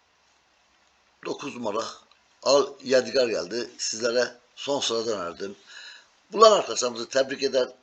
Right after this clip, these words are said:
hayırlı uğurlu olsun. İstanbul analizine bakmayacağım arkadaşlar. Çünkü bir para vermedi arkadaşlar.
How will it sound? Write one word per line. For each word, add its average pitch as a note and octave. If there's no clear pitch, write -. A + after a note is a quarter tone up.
hayırlı C3
uğurlu D#3+
olsun. -
İstanbul F3
analizine E3
bakmayacağım C3+
arkadaşlar. A#2+
Çünkü F3
bir D#3
para G3
vermedi B2+
arkadaşlar. B2+